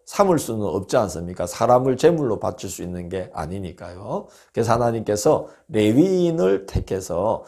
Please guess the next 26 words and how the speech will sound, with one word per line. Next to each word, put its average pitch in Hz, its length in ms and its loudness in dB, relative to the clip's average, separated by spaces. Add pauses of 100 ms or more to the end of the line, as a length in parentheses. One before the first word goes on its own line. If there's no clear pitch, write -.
(140)
그 185 200 2
장자를 123 720 -2
대신하겠다고 95 1200 -4
말씀을 95 480 -4
합니다. 87 480 -6 (240)
그러므로 220 800 6
레위인은 107 760 -6 (120)
하나님의 147 540 -8
것이다. - 600 -16 (100)
레위인은 110 600 -2
내 127 160 2
것이다. - 600 -2
라고 107 640 0 (180)
하나님께서 98 920 -4 (200)
이제 - 120 -10
말씀을 101 720 -4
하십니다. - 600 -14 (220)
그러니까 147 200 6
레위인은, 147 840 4 (200)
어, 98 280 -2
이제 98 440 -2 (260)
아론과 110 540 4
그의 104 180 0
아들들, 95 600 -2
제사장을 104 560 0
도와서 95 640 -2